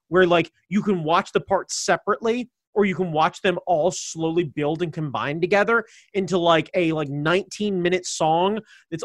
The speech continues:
all instrumental that he plays. And it's him literally cutting footage with himself. So it's a band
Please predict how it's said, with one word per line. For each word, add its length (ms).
all 220
instrumental 500
that 100
he 80
plays. 600
And 120
it's 180
him 540
literally 300
cutting 400
footage 500
with 180
himself. 580
So 200
it's 100
a 60
band 500